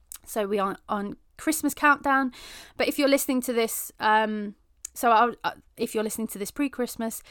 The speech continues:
happy Christmas. I hope you have an amazing time. If you're listening to this post-Christmas, then I hope you had a brilliant day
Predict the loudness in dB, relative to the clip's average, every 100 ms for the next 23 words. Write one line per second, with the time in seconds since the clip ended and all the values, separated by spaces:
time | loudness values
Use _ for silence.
0 | -20 _ -2 -2 -2 -6 -6 -4 -6 -6
1 | -8 -8 -10 -10 -8 -6 -6 -8 -8 -4
2 | -6 -6 -4 -2 -2 -4 -6 -6 -8 -6
3 | -4 -4 -4 -6 -4 -6 -4 -4 -4 -4
4 | -8 -8 -6 -6 -4 -6 -4 0 0 -2
5 | -2 -2 -2 -4